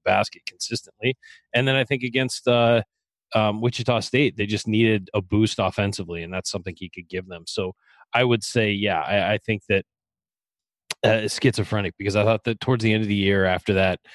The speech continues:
uh, Minnesota game, they really played well, and they started to turn it around, and you'll take what they gave you i-, i-, from, you know, from that, uh, from that game on, you'll take what they gave you, uh, i-, if that's the effort you're gonna see from this team.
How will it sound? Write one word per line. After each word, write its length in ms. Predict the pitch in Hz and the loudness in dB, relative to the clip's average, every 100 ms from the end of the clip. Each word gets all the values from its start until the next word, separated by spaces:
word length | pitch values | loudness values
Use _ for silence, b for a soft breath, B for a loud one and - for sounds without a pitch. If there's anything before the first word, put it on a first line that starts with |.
| B B | B B
uh, 240 | 92 85 80 | -2 -2 -2
Minnesota 480 | 98 95 - 98 98 | -2 -2 -2 -2 -2
game, 240 | 85 80 | -6 -6
they 120 | 90 | -2
really 240 | 101 113 110 | -2 0 -2
played 260 | - 107 | 0 -2
well, 280 | 92 101 - | 2 0 0
and 100 | 85 | -4
they 80 | 90 | -6
started 400 | - - 104 101 | -2 -2 0 -2
to 80 | 98 | -4
turn 240 | - 104 | -6 -6
it 100 | 95 | -6
around, 320 | 92 90 95 82 | -4 -2 -2 -4
and 160 | 85 | -6
you'll 160 | 90 107 | -2 -2
take 500 | - 117 110 - - _ | 0 0 0 -2 -12 _
what 240 | 95 101 - | 0 0 2
they 100 | 92 | -2
gave 280 | 80 95 95 | 2 0 2
you 280 | 101 101 - - | -2 -2 -6 -6
i-, 100 | 104 - | -6 -4
i-, 120 | 101 - | -8 -8
from, 440 | - 104 90 87 82 B B B - | -4 0 0 -4 -10 B B B -2
you 160 | 101 | 2
know, 180 | 98 82 - _ _ 98 | 2 0 -8 _ _ -10
from 280 | 87 - 95 | -8 -6 -2
that, 240 | 92 92 85 104 | 0 0 -2 -2
uh, 400 | 90 82 80 78 - _ _ _ _ _ | 0 0 -4 -10 -14 _ _ _ _ _
from 200 | - 110 | 0 2
that 200 | 104 107 104 | 4 0 0
game 260 | 113 107 | 0 2
on, 240 | 107 104 90 | 2 2 2
you'll 120 | 104 | 0
take 280 | - 123 101 | 0 -2 -2
what 100 | 90 | -2
they 140 | 92 | -2
gave 260 | 90 101 76 | 2 0 -2
you, 220 | 69 - b b - | -10 -12 b b -10
uh, 240 | 87 82 73 | -8 -6 -4
i-, 140 | 98 - | -4 -2
if 140 | 98 | -4
that's 280 | - 98 - | 0 0 0
the 140 | 95 | 0
effort 240 | 101 - - | 0 -2 -10
you're 140 | 104 | -8
gonna 160 | 98 95 | -6 -6
see 180 | - 101 | -6 -6
from 180 | 110 104 | -4 -2
this 140 | 104 | -2
team. 220 | 113 110 | 0 -2